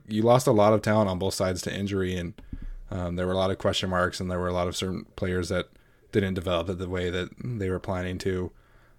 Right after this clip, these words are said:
Um, you know, everyone's gonna bring up the right tackle situation, and that absolutely is a fair criticism. Um, not, not addressing that last offseason is definitely fair. Um, but Anthony Lynn kind of has a little bit of Pete Carroll to him where he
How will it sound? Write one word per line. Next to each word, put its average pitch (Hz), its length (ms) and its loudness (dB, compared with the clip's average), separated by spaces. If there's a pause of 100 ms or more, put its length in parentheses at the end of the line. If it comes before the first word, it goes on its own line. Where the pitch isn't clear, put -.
(140)
Um, 90 420 -2
you 92 80 -2
know, 101 60 2
everyone's 104 260 4
gonna 101 140 0
bring 101 160 2
up 92 80 -4
the 98 80 0
right 92 220 0
tackle 95 300 0
situation, 92 520 -2
and 90 160 -2
that 95 140 2
absolutely 95 360 0
is 90 60 -4
a 90 60 -4
fair 92 340 -4
criticism. 110 640 0 (760)
Um, 87 340 -4
not, 87 260 -4 (420)
not 101 200 -2
addressing 92 380 -2
that 92 180 0
last 92 240 0
offseason 95 580 0
is 87 140 -6
definitely 92 340 -4
fair. 101 420 -2 (640)
Um, 85 580 -6 (220)
but 101 140 0
Anthony 113 320 4
Lynn 113 200 4
kind 110 160 4
of 95 60 0
has 101 160 2
a 98 40 -4
little 101 200 0
bit 104 100 2
of 98 140 -4
Pete 101 220 -6
Carroll 98 300 0
to 120 100 0
him 113 140 2
where 101 140 2
he 90 120 -2